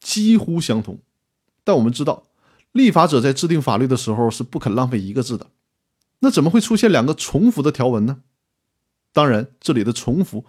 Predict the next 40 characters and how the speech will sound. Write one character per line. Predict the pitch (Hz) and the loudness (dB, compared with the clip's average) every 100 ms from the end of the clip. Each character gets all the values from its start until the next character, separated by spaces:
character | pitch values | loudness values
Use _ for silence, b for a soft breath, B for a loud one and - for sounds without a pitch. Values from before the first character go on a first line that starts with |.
| _ | _
是 | - | -16
带 | - 147 | -2 -2
着 | 110 | -2
引 | 101 - | -6 -4
号 | 110 | -6
的。 | 101 _ _ _ _ _ _ _ _ _ - | -6 _ _ _ _ _ _ _ _ _ 2
那 | 214 | 6
就 | 208 | 8
让 | 226 196 | 8 8
我 | 131 | 6
们 | 139 - | 4 2
一 | 135 165 | -4 0
个 | 196 202 | 4 4
字 | 214 165 | 4 2
一 | |
个 | 147 151 | 2 2
字 | 160 | 2
的 | 139 | 2
去 | 143 | 0
对 | 135 175 | 0 0
比 | 117 | 0
这 | 104 151 | 0 2
两 | 123 107 | 2 2
个 | |
法 | 123 104 | -2 -2
律 | 113 | -2
条 | 117 110 | -2 -2
文 | 110 | 0
的 | 127 | 0
内 | 143 | 0
容。 | 104 - - _ _ _ _ | -2 -6 -16 _ _ _ _
先 | - 175 | -2 0
看 | 180 170 | 4 2
一 | |
下 | 139 | 2
第 | 135 151 | 0 2
六 | 156 | 2
十 | 135 | 2
二 | 156 | 0
条： | 127 - | -2 -8